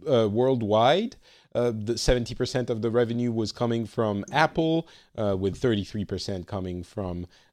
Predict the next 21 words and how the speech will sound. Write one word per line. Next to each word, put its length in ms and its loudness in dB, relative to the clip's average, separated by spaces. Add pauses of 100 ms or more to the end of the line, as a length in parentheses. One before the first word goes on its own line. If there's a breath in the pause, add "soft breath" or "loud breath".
Android, 500 0
of 180 -10
course, 420 -4 (260 soft breath)
and 220 -2
then 420 2
thir-, 260 -4
fo-, 340 -6
thirty, 600 0
uh, 220 4
forty-three 680 -2
percent 520 -2
of, 300 0
uh, 360 2
the 120 0
revenue 400 0
was 160 -2
coming 280 -2
from 200 -2
U 180 0
S 120 -2
players. 420 2